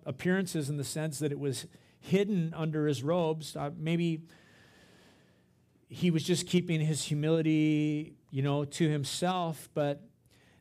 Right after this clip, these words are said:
the explanation seems to be, as you look at the story, that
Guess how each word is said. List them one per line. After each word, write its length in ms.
the 140
explanation 840
seems 400
to 80
be, 180
as 120
you 80
look 200
at 100
the 60
story, 500
that 340